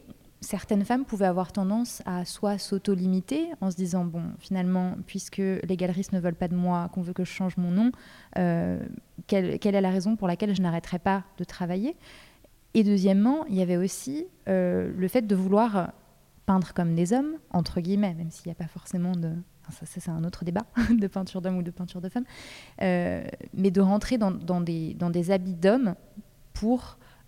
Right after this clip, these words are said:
euh, exister dans le, dans le milieu de l'art. Est-ce que c'est quelque chose que vous avez, euh,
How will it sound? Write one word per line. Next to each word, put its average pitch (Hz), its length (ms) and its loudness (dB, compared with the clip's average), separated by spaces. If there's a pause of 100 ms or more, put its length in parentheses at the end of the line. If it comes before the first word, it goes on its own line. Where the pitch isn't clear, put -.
euh, 165 420 -2 (600)
exister 202 640 -2 (140)
dans 180 180 -4
le, 170 120 -2
dans 170 140 -2
le 170 80 -2
milieu 180 260 -2
de 165 60 -4
l'art. 170 180 -4
Est-ce 175 100 -8
que - 80 -10
c'est 190 120 -6
quelque 185 300 -6
chose 208 260 -6
que 170 260 -4 (920)
vous 170 380 -6
avez, 180 340 2
euh, 160 260 2